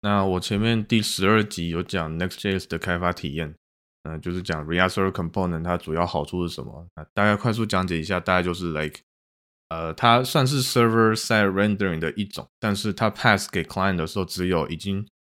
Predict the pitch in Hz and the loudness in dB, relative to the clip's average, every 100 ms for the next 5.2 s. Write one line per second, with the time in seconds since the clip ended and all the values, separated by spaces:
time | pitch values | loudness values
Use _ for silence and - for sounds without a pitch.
0 | _ _ 87 85 107 117 92 110 117 127 | _ _ -4 -2 2 2 4 2 2 4
1 | 104 95 71 65 69 _ _ 92 82 - | 2 2 -2 -4 -12 _ _ -2 -2 -2
2 | 98 98 92 78 76 76 - - 92 95 | -2 2 4 4 0 -2 -4 -6 0 2
3 | 98 85 - 113 98 107 85 - 107 95 | 2 0 2 2 4 4 2 2 -2 -2
4 | - 95 92 90 80 80 73 85 80 78 | -2 -2 2 0 0 -2 -2 0 0 -2
5 | 82 65 | -8 -10